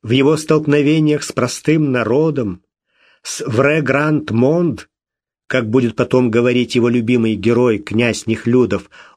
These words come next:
он как-то инстинктивно точно выделял то, что в этом мире было особенно ценного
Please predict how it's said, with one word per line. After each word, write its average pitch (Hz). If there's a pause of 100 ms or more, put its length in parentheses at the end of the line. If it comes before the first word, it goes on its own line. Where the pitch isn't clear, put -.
(100)
он 175
как-то 170 (560)
инстинктивно 170
точно 156
выделял 120
то, 185
что -
в 160
этом 170
мире 151
было 127 (240)
особенно 160
ценного 117